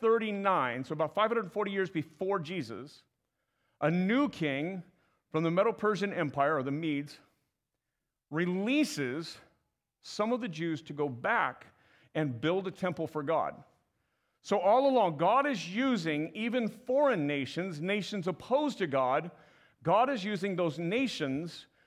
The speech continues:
to achieve what he has, right? What he desires. God can use anything. God can use you. God can use me. God can use the atheist down the street. God can use whatever God desires to, to accomplish his goals. And in this case, he uses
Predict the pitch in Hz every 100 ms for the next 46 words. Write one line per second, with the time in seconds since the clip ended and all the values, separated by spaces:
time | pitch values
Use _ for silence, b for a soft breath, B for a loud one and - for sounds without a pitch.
0 | _ - 196 190 - 220 233 175 185 -
1 | - 254 214 214 147 80 - - - -
2 | 170 185 180 - 240 247 190 151 123 92
3 | - - - _ _ _ _ _ _ 170
4 | 254 262 277 247 254 262 156 139 165 170
5 | 156 139 120 170 254 285 269 b b b
6 | 165 160 165 160 151 131 175 262 277 -
7 | B B B 147 175 190 202 214 165 196
8 | 220 208 202 202 190 185 - 175 107 113
9 | 165 214 208 247 196 147 143 139 156 147
10 | 156 180 180 165 139 123 214 240 160 -
11 | 139 - 175 165 - 226 226 131 - 151
12 | 143 196 - - - _ _ _ _ _
13 | _ - 180 196 285 - 175 202 196 185
14 | 208 202 170 170 156